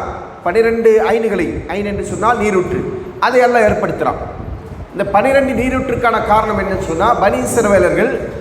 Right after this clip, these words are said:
பனிரெண்டு குழுக்களாக இருந்தார்கள். இந்த சமுதாயம் எப்படி இருந்தாங்கன்னு சொன்னா, பனிரெண்டு குழுக்களாக அவர்கள் இருந்தார்கள். அதனால அவங்க என்ன செய்யணும்? இந்த பனிரெண்டு நீரூற்றுகள் அவர்களுக்கு ஏற்படுத்தினால்தான் அந்த பாலைவனத்தில் ஒவ்வொரு சமுதாயமும்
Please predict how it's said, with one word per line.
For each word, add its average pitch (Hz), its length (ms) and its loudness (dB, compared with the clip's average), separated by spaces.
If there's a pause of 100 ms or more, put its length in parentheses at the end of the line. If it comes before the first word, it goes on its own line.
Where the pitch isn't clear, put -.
(200)
பனிரெண்டு 247 880 2
குழுக்களாக 214 440 2
இருந்தார்கள். 139 420 -2 (680)
இந்த 156 120 -6
சமுதாயம் 175 400 0
எப்படி 180 180 2
இருந்தாங்கன்னு 156 300 -2
சொன்னா, 220 280 0 (340)
பனிரெண்டு 214 420 2
குழுக்களாக 220 520 4
அவர்கள் 185 320 2
இருந்தார்கள். 165 720 0 (260)
அதனால 247 380 2
அவங்க 233 240 4
என்ன 214 100 -2
செய்யணும்? 170 460 -2
இந்த - 140 -8
பனிரெண்டு 233 440 2
நீரூற்றுகள் 240 540 0
அவர்களுக்கு 220 420 2
ஏற்படுத்தினால்தான் 208 800 2 (480)
அந்த 196 260 2
பாலைவனத்தில் 220 960 2 (580)
ஒவ்வொரு 220 340 2
சமுதாயமும் 226 800 4